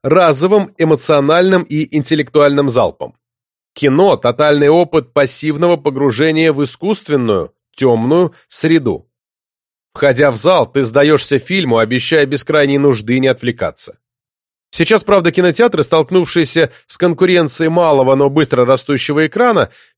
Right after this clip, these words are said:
переживают ренессанс роскоши. Чтобы превратить рядовой поход в кино в нечастый праздник, новые залы предлагают лежачие кресла, как в первом классе самолёта, и горячий, как там же, обед с выпивкой.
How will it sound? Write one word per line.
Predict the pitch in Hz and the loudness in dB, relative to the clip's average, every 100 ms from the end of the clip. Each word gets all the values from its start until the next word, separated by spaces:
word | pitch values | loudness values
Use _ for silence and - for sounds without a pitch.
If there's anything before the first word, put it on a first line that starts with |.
| _ | _
переживают | 165 175 151 190 226 208 | 2 2 2 4 4 4
ренессанс | 170 170 165 175 165 - | 0 0 0 0 0 0
роскоши. | 139 98 - 92 - - _ _ _ _ _ _ _ | 0 -2 -6 -12 -12 -14 _ _ _ _ _ _ _
Чтобы | - 160 143 | -6 -2 0
превратить | 123 139 143 143 165 143 | 0 2 2 0 -2 -4
рядовой | 139 147 156 | 0 2 2
поход | - 131 151 127 | 0 -2 -2 -4
в | - | -4
кино | 156 165 143 - | 0 2 2 0
в | 110 | -4
нечастый | 147 - 120 92 - 107 | -4 -2 -2 -2 -6 -4
праздник, | 170 180 113 90 - - _ - | 0 0 0 -4 -8 -20 _ -4
новые | 151 180 180 160 | 0 2 2 2
залы | 151 214 202 190 | 2 2 2 0
предлагают | - 156 151 156 160 147 131 | 0 -2 0 0 2 2 0
лежачие | 143 131 127 - 120 | 0 2 0 -2 -6
кресла, | 135 196 214 - 92 - _ | -2 -2 -2 -2 -4 -6 _
как | - 131 | -4 -4
в | - | -2
первом | 143 131 131 | 0 2 0
классе | 123 131 110 110 | 0 0 0 -4
самолёта, | - 127 127 107 101 92 - _ _ | -2 0 0 0 0 -6 -8 _ _
и | 160 165 | -2 0
горячий, | 156 151 190 269 - 123 104 | 2 2 2 0 -2 -4 -2
как | 123 113 | -2 -4
там | - 165 185 | 0 0 0
же, | 147 185 - _ _ | 0 0 -2 _ _
обед | 147 135 120 120 | -2 0 0 0
с | - | -2
выпивкой. | 165 117 98 - 69 - | -2 -2 -4 -10 -14 -16